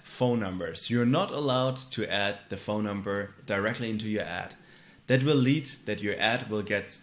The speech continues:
disapproved by Google Ads and you cannot run it. So if you want to add a phone number, you have to do it via here. You go down to call extension,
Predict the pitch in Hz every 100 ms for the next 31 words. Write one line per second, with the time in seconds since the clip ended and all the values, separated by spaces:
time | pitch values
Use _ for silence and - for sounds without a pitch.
0 | - 107 - 104 123 196 214 - - 98
1 | 95 104 107 107 85 80 - 107 107 113
2 | 110 101 101 87 82 - - - - -
3 | - 123 117 127 165 190 165 165 156 110
4 | 117 104 - 127 120 95 110 160 - -
5 | - 110 110 123 107 110 110 107 - -
6 | - _ - 107 113 101 110 139 208 -
7 | - _ _ 110 101 113 107 107 104 98
8 | - - - - - _ _ - - _
9 | _ - 113 120 123 117 104 - 113 107
10 | 101 - 120 139 185 196